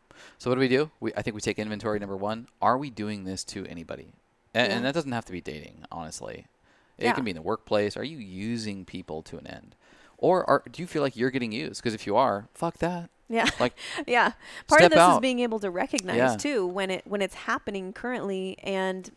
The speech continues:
Speaker 2: mm, that's not the, the direction or the type of relationship that you want.
Speaker 1: Yep. And then simply, we've talked about this in the past,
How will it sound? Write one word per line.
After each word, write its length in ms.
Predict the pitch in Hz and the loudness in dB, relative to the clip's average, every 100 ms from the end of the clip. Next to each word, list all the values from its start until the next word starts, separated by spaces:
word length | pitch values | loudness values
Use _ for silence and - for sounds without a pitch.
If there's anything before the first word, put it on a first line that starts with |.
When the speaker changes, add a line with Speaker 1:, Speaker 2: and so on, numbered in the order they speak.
| - | -16
Speaker 2:
mm, 380 | 185 185 180 180 | -14 -12 -12 -6
that's 280 | 190 190 - | -4 -4 -4
not 380 | 196 196 - 185 | -2 -2 -4 0
the, 380 | 196 190 190 - - - - | 2 2 -2 -8 -18 -14 -8
the 80 | |
direction 600 | 190 185 190 - 202 196 196 | -4 -2 -2 -2 -4 -4 -6
or 380 | 190 185 185 | -8 -6 -4
the 260 | 180 180 180 | -6 -8 -10
type 340 | - 190 190 | -6 -4 -4
of 120 | 180 185 | -6 -6
relationship 580 | 180 180 - 214 190 | -4 -4 -6 -8 -6
that 160 | 185 - | -4 -4
you 120 | 180 | -6
want. 460 | 170 277 - - - | -8 -8 -8 -12 -8
Speaker 1:
Yep. 220 | - 95 - | -2 -2 -2
And 140 | 107 104 | -6 -4
then 100 | 101 | -2
simply, 640 | - 123 120 120 117 117 - | -2 -2 0 0 0 -4 -10
we've 160 | 104 | -8
talked 260 | - 104 - | 0 0 0
about 200 | 98 95 | -4 -4
this 140 | 98 | -6
in 80 | - | -8
the 60 | 87 | -10
past, 500 | - 92 90 - | -4 -2 -4 -8